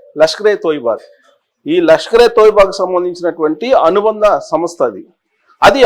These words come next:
అఫీషియల్ గా అనౌన్స్ చేసింది, మేమే ఈ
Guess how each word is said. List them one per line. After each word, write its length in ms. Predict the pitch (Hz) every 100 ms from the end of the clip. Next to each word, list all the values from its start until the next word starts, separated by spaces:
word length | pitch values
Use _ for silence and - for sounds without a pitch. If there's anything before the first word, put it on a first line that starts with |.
| 190
అఫీషియల్ 380 | 254 277 254 233
గా 80 | 233 180 147
అనౌన్స్ 260 | 180 233 185
చేసింది, 320 | 147 117 104 113 _ _ _ _ _ _ _ _ -
మేమే 260 | 190 233 226 190 - _ _ _ _ _
ఈ 100 | 175